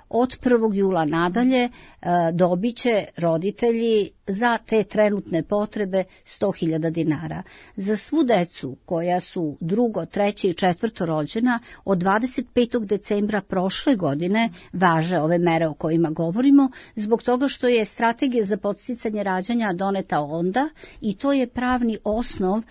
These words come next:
da možemo dodeliti finansijska sredstva. Pitaju nas zašto ne pre i kasnije. Pre to je najranije što je moguće,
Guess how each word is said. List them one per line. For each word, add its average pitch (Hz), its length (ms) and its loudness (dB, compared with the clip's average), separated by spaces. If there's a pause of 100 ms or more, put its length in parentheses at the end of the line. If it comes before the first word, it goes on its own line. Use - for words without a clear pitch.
(160)
da 208 140 4
možemo 233 440 2
dodeliti 196 520 0
finansijska 180 600 -2
sredstva. 143 560 -8 (300)
Pitaju 262 360 2
nas 254 260 0
zašto 233 420 0
ne 233 240 0
pre 226 220 2
i 214 60 0
kasnije. 139 640 -4 (300)
Pre 226 220 2
to 233 140 -2
je 226 80 0
najranije 214 540 2
što - 180 0
je 208 60 4
moguće, 175 580 0